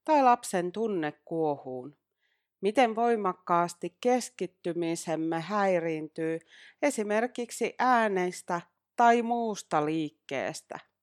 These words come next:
Aivojen kannalta katsettuna kyse on aivojen ylä- ja alatiestä. Aivojen ylätiellä olemme yhtenäisyyden tilassa ja meillä on mahdollisuus käyttää kaikkia aivoosia.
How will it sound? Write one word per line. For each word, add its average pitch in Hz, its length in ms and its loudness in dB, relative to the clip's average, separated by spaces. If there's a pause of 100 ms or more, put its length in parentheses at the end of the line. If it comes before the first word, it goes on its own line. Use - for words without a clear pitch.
(640)
Aivojen 233 480 2
kannalta 214 520 2
katsettuna 175 840 -4 (260)
kyse 247 380 -2
on 202 200 -2
aivojen 196 640 0
ylä- 254 320 4
ja 165 220 2
alatiestä. 147 920 -2 (840)
Aivojen 202 560 4
ylätiellä 160 880 2
olemme 185 440 2
yhtenäisyyden 151 1120 -4
tilassa 147 600 -2 (560)
ja 294 60 0
meillä 269 440 6
on 226 60 2
mahdollisuus 190 880 -2
käyttää 185 540 0
kaikkia 175 720 0
aivoosia. 147 840 -2